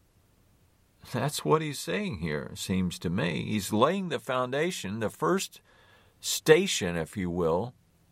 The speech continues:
on the earth. This will be the headquarters planet. That's why he's moving here. Whoa, whoa, whoa, whoa, whoa, wait a minute now.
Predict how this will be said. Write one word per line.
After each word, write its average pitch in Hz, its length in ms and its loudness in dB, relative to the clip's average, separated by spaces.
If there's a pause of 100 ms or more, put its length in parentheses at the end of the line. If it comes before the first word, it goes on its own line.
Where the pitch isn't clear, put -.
on 143 220 2
the 156 200 -6
earth. - 500 -2 (200)
This 160 380 2
will 170 160 2
be 143 220 0
the 131 160 2
headquarters 123 760 2
planet. 170 540 0
That's 139 440 0
why 82 460 0
he's 156 380 -6
moving 156 680 2
here. 73 520 -2 (1040)
Whoa, 135 320 2
whoa, 120 140 6
whoa, 104 200 4
whoa, 80 240 2
whoa, 64 340 -2
wait - 260 -2
a - 100 -8
minute - 320 -10
now. - 380 -10